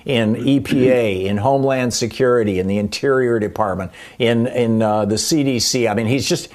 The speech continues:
he's just been sprinkling them all over government and using that, that, the power, which Republicans have always hated, of civil service in order to make it even harder to get rid of them. That's my biggest concern. But in terms of pensions and benefits, I, I just don't know.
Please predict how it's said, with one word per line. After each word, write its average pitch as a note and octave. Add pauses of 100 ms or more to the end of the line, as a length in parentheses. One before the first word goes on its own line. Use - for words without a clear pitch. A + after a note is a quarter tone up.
(160)
he's D3
just F#3
been C#3
sprinkling E3+
them G#2+
all B2
over A2+
government G#2 (340)
and A2+
using D3
that, A#2
that, A#2+
the C3+
power, F3+
which A2+
Republicans B2+
have A2
always A#2+
hated, A2+ (240)
of C#3
civil A2+
service F2+ (280)
in B2
order A#2
to A2
make G#2+
it G#2
even G#2
harder G2+
to F#2
get F#2+
rid F#2+
of E2+
them. E2+
That's B2
my B2
biggest G2
concern. F#2
But G#2+
in C3+
terms D3
of A#2 (200)
pensions C3
and G#2+
benefits, A2
I, A2
I A2
just G#2
don't G#2
know. D#2+